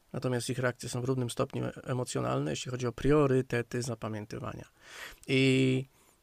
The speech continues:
te priorytety w naszym hipokampie są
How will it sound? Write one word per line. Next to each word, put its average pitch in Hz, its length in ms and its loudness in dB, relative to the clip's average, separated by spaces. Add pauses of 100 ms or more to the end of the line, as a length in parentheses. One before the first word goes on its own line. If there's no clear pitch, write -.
(100)
te 170 140 4
priorytety 151 640 4
w 156 40 -4
naszym 127 340 -4
hipokampie 135 640 -2
są 135 280 -8